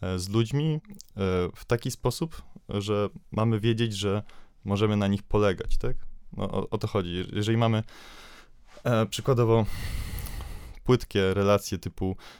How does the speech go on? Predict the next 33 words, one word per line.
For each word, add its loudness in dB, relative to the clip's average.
znajomy 6
na 4
Facebooku, 2
no 4
to 4
raczej, 0
e, -2
pomimo 4
tego, 2
że -2
on 2
da 2
nam 4
lajka 4
i -4
wtedy 0
to -4
wpłynie 2
na 2
nasz -2
u-, -8
układ 0
nagrody 2
i -2
wzbudzi 2
jakąś 0
gratyfikację, 0
no 2
to, 2
e, 0
nie 6
znaczy, 4
że 4